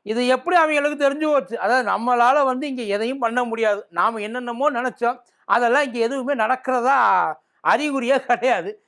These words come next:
மேல இருக்கிறவங்க நம்மள அசிங்கமா கேட்பாங்க, "இந்தியா பூரா எங்க கொடி பறக்குது, இந்த இடத்துல மட்டும் கோவண துணியை கூட எங்களால பறக்க விட முடியல, ஏன்னா பண்ணிக்கிட்டு இருக்கியா?" அப்படின்ற மாதிரி தான்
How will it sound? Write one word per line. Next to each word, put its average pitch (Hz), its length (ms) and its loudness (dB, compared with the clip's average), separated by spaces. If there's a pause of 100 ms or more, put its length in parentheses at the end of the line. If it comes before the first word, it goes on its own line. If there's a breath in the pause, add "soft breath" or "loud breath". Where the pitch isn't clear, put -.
(140)
மேல 285 400 2
இருக்கிறவங்க 254 400 -2
நம்மள 226 260 0
அசிங்கமா 262 340 -2
கேட்பாங்க, 214 480 -2
"இந்தியா 247 360 0
பூரா 262 320 -2
எங்க 233 280 0
கொடி 240 180 -2
பறக்குது, 208 460 -4 (300)
இந்த 262 340 0
இடத்துல 294 420 0
மட்டும் 262 320 -4
கோவண 349 380 6
துணியை 285 260 -2
கூட 269 260 0
எங்களால 254 220 0
பறக்க 247 360 0
விட 220 120 -2
முடியல, 185 400 -12 (240)
ஏன்னா 330 340 6
பண்ணிக்கிட்டு 240 380 -4
இருக்கியா?" 220 160 -2
அப்படின்ற 226 420 -2
மாதிரி 196 240 -4
தான் 330 280 0